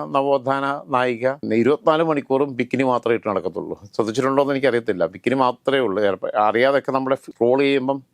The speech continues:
കണ്ടുപോകുന്നുണ്ട് Facebook-ൽ എന്തിലും. ചിലപ്പോൾ ഗോവയിലായിരിക്കും, ചിലപ്പോൾ വേറെ എവിടെ ആയിരിക്കും. എവിടെയാണ്, എവിടെ പോയത് എവിടെയാണെന്നുണ്ടെങ്കിലും അത് സ്വിറ്റ്സർലൻഡിൽ പോയാലും മണാലി പോയാലും മരുഭൂമി പോയാലും ബിക്കിനി മാത്രമേ എടുത്തുള്ളൂ. അങ്ങനെ, അങ്ങനെയുള്ള ടൈപ്പുള്ള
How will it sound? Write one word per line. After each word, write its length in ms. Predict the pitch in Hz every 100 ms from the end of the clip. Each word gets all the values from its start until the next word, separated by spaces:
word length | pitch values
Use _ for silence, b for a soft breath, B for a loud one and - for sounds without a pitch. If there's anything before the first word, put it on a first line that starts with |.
| _ -
കണ്ടുപോകുന്നുണ്ട് 540 | 135 135 135 120 95 87 - -
Facebook-ൽ 380 | 107 110 104 98
എന്തിലും. 260 | 90 90 -
ചിലപ്പോൾ 220 | 113 113 113
ഗോവയിലായിരിക്കും, 500 | 117 120 117 113 120
ചിലപ്പോൾ 220 | 110 117 117
വേറെ 120 | 113
എവിടെ 120 | 113
ആയിരിക്കും. 220 | 107 113 113
എവിടെയാണ്, 260 | 120 139 156 123
എവിടെ 160 | 127 -
പോയത് 260 | 127 156 175
എവിടെയാണെന്നുണ്ടെങ്കിലും 760 | 151 147 139 127 110 104 117 135 _ _ _ _ _ 107
അത് 100 | 120
സ്വിറ്റ്സർലൻഡിൽ 560 | 127 123 - 143 151 170 175
പോയാലും 380 | 143 131 131 139
മണാലി 300 | 120 123 143 160
പോയാലും 320 | 143 120 135 147 -
മരുഭൂമി 400 | 120 117 139 160 160
പോയാലും 300 | 131 120 139
ബിക്കിനി 240 | 131 120 117
മാത്രമേ 220 | 110 98 98
എടുത്തുള്ളൂ. 320 | 87 95 98 104
അങ്ങനെ, 340 | 120 117 - 113 135 -
അങ്ങനെയുള്ള 300 | 127 139 143 143
ടൈപ്പുള്ള 340 | 139 160 147